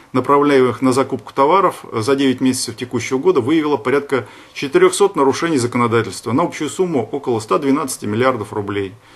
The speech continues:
Неплохо живут ребята. Сто миллиардов рублей фактически разворовали. Счётная палата об этом достаточно откровенно объявила. Ну, кому до этого есть дело в Кремле? Да им всем наплевать на это.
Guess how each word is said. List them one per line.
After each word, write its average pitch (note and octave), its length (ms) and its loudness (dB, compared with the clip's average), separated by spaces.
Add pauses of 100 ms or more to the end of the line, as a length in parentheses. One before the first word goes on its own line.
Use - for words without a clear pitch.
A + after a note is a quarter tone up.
(340)
Неплохо D#3 640 0
живут A2+ 340 -2
ребята. A2 520 -2 (420)
Сто - 180 -8
миллиардов C#3 460 0
рублей C#3 340 0
фактически A2+ 540 -4
разворовали. B2+ 800 0 (240)
Счётная C3+ 340 -2
палата B2+ 360 0
об G#2 120 0
этом A2 440 -2 (120)
достаточно B2 460 -2
откровенно A2+ 560 -2
объявила. D3+ 580 -2 (220)
Ну, C3 100 -2
кому F3 320 -2
до D3+ 120 -2
этого D3+ 280 -2
есть A2+ 280 -2
дело A#2 200 -2
в G#2+ 80 -10
Кремле? F#2+ 440 -6
Да G#2+ 140 -6
им D3+ 320 -4
всем F3+ 260 -4
наплевать G#2+ 520 -4
на E2+ 80 -12
это. - 220 -16